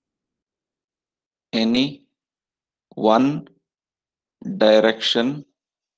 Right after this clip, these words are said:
of coupling. See, the toughest means you can get like this.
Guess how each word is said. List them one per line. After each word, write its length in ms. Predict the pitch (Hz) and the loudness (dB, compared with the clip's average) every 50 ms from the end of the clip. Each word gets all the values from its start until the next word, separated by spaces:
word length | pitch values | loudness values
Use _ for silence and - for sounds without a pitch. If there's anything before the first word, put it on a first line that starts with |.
| _ _ _ _ _ _ _ _ _ _ _ _ _ _ _ _ _ _ _ _ _ _ _ _ 117 | _ _ _ _ _ _ _ _ _ _ _ _ _ _ _ _ _ _ _ _ _ _ _ _ 2
of 440 | 117 117 120 120 - - - - _ _ _ _ _ _ _ _ _ _ _ _ _ _ _ _ _ _ _ _ _ _ _ _ _ _ _ _ _ _ _ _ _ _ _ _ | 4 4 2 0 -6 -16 -20 -20 _ _ _ _ _ _ _ _ _ _ _ _ _ _ _ _ _ _ _ _ _ _ _ _ _ _ _ _ _ _ _ _ _ _ _ _
coupling. 560 | - - 107 - - - 98 90 87 - - - _ _ _ _ _ _ _ _ _ _ _ _ _ _ _ _ _ _ - _ _ _ _ - _ _ _ _ _ _ _ _ _ _ - - _ _ _ _ _ _ _ _ _ _ _ _ _ _ _ _ _ _ _ - _ _ _ _ _ _ _ _ _ _ _ _ _ _ | 0 0 0 0 -2 -4 -4 -4 -4 -6 -12 -20 _ _ _ _ _ _ _ _ _ _ _ _ _ _ _ _ _ _ -20 _ _ _ _ -20 _ _ _ _ _ _ _ _ _ _ -20 -20 _ _ _ _ _ _ _ _ _ _ _ _ _ _ _ _ _ _ _ -20 _ _ _ _ _ _ _ _ _ _ _ _ _ _
See, 160 | _ - - 104 | _ -4 -4 -2
the 160 | 90 107 - | -2 -4 -4
toughest 640 | - - 104 101 - - - 135 139 135 - - 117 | -2 -2 -2 -2 -2 0 0 0 0 0 -2 -4 -2
means 340 | 120 123 139 151 151 - | -2 -2 -2 -4 -8 -8
you 140 | - 110 110 | -8 -8 -6
can 220 | - 113 101 104 101 | -4 -4 -4 -2 0
get 240 | 110 104 107 - 110 | -2 -2 -2 -4 -4
like 240 | 104 101 92 90 - | -4 -4 -6 -6 -6
this. 480 | 120 117 - - - - - - - | -6 -6 -4 -6 -10 -10 -10 -12 -14